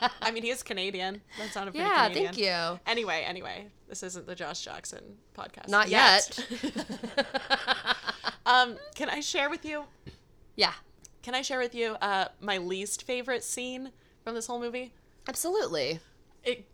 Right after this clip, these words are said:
Speaker 1: just gave me anxiety watching when, okay, Greta is working at the restaurant,
Speaker 2: Mm-hmm.
Speaker 1: okay, and she has to go back to the kitchen to ask Evan Ross about how all the different dishes taste.
Speaker 2: Yes.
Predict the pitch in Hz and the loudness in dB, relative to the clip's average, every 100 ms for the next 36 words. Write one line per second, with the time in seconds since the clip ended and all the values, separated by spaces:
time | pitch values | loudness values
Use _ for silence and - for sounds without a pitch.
0 | - 226 - 254 277 254 220 175 185 202 | -8 -6 -2 -2 -2 -4 2 2 2 -2
1 | 190 185 180 - 196 180 175 180 180 - | -2 0 0 -2 -2 -4 -6 -10 -14 -20
2 | - - - _ - - - 202 196 190 | -20 -20 -20 _ -20 -20 -8 -2 -2 -2
3 | - _ _ _ - - - - - 196 | -8 _ _ _ -20 -20 -20 -20 -20 -14
4 | 180 175 - - 202 185 240 294 - - | -12 -14 -18 -8 -2 0 0 -4 -12 -20
5 | - 196 165 160 196 180 185 - 110 - | -12 -10 -10 -10 -10 -10 -10 -8 -10 -12
6 | - 190 180 165 175 160 170 190 - 190 | -4 -2 -2 -4 -6 -8 -8 -8 -6 -4
7 | 196 196 202 185 190 208 196 190 190 185 | -4 -6 -6 -4 -4 -4 -8 -12 -12 -10
8 | 175 175 - - 175 - - 180 175 160 | -8 -10 -6 -4 -4 -4 -6 -6 -6 -6
9 | 156 175 - - 175 165 160 170 160 175 | -6 -6 -10 -8 -4 -4 -4 -4 -4 -4
10 | 165 170 170 170 156 165 190 190 - 226 | -4 -4 -6 -8 -6 -6 -6 -8 -6 -4
11 | 240 262 - - 185 - - - | -4 -6 -8 -2 0 0 -2 -10